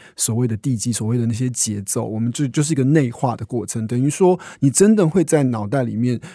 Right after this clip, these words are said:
哦，因为训练的关系，你长期听到这个节奏的 pattern，无论它是 bossa nova 的节奏，或者是它是爵士，或者是它是 tango 的节，节奏，你就会在大脑里面自己有一个，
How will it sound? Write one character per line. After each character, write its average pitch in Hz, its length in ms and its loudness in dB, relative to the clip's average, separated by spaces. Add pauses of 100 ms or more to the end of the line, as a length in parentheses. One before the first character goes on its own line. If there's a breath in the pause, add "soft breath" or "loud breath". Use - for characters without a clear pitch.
(100)
哦， 117 120 -6
因 135 140 2
为 156 140 4
训 180 420 2
练 170 160 4
的 120 80 0
关 120 180 -2
系， 117 120 -4
你 113 120 -2
长 135 300 -2
期 139 220 -2
听 143 180 -4
到 143 140 0
这 127 120 -8
个 123 80 -4
节 110 220 -8
奏 123 180 -4
的 110 200 -10
pattern， 131 540 -4
无 123 120 -4
论 143 160 2
它 131 140 0
是 131 120 -6
bossa 120 240 -4
nova 180 320 4
的 120 120 -4
节 98 220 -8
奏， 113 220 -8
或 120 160 -6
者 107 140 -10
是 110 160 -10
它 113 160 -8
是 127 120 -4
爵 113 260 -6
士， 127 260 -4
或 123 140 -4
者 117 40 -6
是 113 80 -8
它 113 120 -6
是 120 80 -6
tango 151 420 2
的 - 100 -8
节， 135 140 -12 (160)
节 107 220 -6
奏， - 280 -8 (440 loud breath)
你 143 100 2
就 156 160 2
会 156 160 2
在 151 180 2 (140)
大 165 120 2
脑 117 160 0
里 110 60 -4
面 127 220 0
自 - 240 -2
己 120 340 -6 (120)
有 110 100 -6
一 120 140 -6
个， 120 320 -6